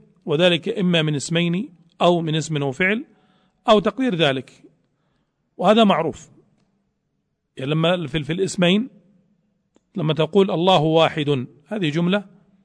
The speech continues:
من اسمين كاملة، أو تقول: "دخل عبد الله"، هذه جملة كاملة.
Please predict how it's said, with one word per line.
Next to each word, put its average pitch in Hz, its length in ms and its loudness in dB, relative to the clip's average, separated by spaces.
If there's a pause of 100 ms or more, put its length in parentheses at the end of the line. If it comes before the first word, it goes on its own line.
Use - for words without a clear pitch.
(320)
من 175 240 0
اسمين 196 480 -2
كاملة، 127 520 -2 (600)
أو 208 100 6
تقول: 202 300 0
"دخل 180 520 0 (1040)
عبد 160 240 0
الله"، 185 300 0 (340)
هذه 156 280 -4
جملة 165 460 -8 (300)
كاملة. 127 380 -6